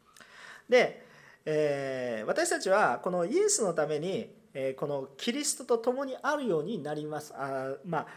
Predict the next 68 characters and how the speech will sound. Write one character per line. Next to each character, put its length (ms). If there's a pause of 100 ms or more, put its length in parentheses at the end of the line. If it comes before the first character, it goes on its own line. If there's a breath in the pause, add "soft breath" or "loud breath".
(140 loud breath)
人 240
が 180
こ 80
の 140
イ 80
エ 100
ス 140
様 240
の 280
お 220
か 160
げ 140
に 120
で 120
す 100
ね、 160 (240 loud breath)
え 300
ー、 40
お 60
か 140
げ 100
で 100
で 120
す 100
ね、 240
イ 80
エ 80
ス 80
様 140
と 100
共 260
に 120
歩 220
む 60
こ 80
と 120
が 100
で 140
き 100
る 80
よ 80
う 60
に 40
な 80
り 100
ま 100
し 80
た。 80
で 100
す 100
か 100
ら、 120 (260 loud breath)
イ 120
エ 100
ス 140
と 100
共 340
に 200
私 260
た 80
ち 140
は 200
あ 120
る 80
わ 60
け 100
で 80
す。 120